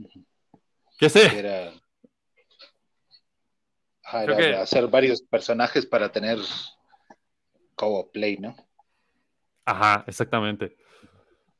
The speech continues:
Speaker 1: Y duró muchos años ese juego en línea, o sea, sí era muy querido, aunque era medio raro.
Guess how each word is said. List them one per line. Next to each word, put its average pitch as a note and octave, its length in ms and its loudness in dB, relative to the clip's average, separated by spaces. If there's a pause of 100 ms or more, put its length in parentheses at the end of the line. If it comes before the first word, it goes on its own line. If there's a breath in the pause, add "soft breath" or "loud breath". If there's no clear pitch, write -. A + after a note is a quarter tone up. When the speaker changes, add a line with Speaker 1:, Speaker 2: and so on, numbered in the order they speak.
(140)
Speaker 1:
Y C3+ 120 0
duró A#2+ 220 4
muchos G3 240 -2
años F3+ 220 2
ese F3 100 0
juego E3+ 200 4
en D#3 60 2
línea, D3+ 320 0
o A#2+ 40 -4
sea, A#2+ 200 2
sí C#3+ 160 -4
era D#3 120 2
muy C#3+ 160 -4
querido, C#3 340 0
aunque C3 160 -4
era B2+ 140 0
medio G#2+ 180 -2
raro. A2+ 480 -2